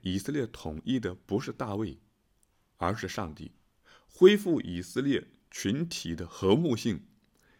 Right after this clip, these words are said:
不是大卫的能力，而是上帝最终做工的结果。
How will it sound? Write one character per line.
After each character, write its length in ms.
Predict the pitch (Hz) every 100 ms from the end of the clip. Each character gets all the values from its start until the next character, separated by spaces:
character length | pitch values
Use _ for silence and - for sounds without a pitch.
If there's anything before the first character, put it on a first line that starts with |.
| _ _ _ _ _ _ _
不 140 | 123 170
是 340 | - 123 117 _ _
大 160 | 147 120
卫 140 | 123
的 100 | 101
能 240 | 82 82 123
力， 180 | 117 - _ _ _ _
而 200 | - 117
是 80 | 117
上 400 | 113 190 139 117
帝 180 | 113 90
最 260 | - 131
终 240 | 101 110 120 -
做 260 | 190 165 107
工 280 | 151 156
的 140 | 139 85
结 260 | - 71
果。 300 | 73 - -